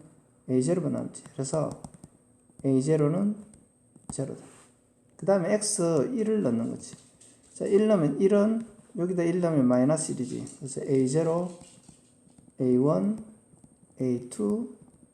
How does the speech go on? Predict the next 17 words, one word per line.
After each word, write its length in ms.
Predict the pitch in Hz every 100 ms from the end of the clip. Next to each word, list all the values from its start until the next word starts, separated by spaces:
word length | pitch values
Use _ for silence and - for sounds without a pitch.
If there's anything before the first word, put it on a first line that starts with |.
| -
에이 180 | 131 127
쓰리 300 | 127 156 175
해서 500 | 165 - 202 214 233 - - _ _ _ _ - -
에이 180 | 131 127
나인 320 | 120 120 127
이렇게 180 | 127 -
되지. 300 | - - - - - - - - - - _ -
요번에는 380 | 147 175 214 180
X는 600 | 196 202 208 190 185 143
마이너스 440 | 127 131 175 175 196
일을 180 | 190
대입한다. 760 | 185 123 123 120 123 165 185 -
마이너스 420 | 135 135 156 -
일 60 | 139
넣으면 180 | 131 -
일 140 | 143
되고, 460 | 147 147 175 196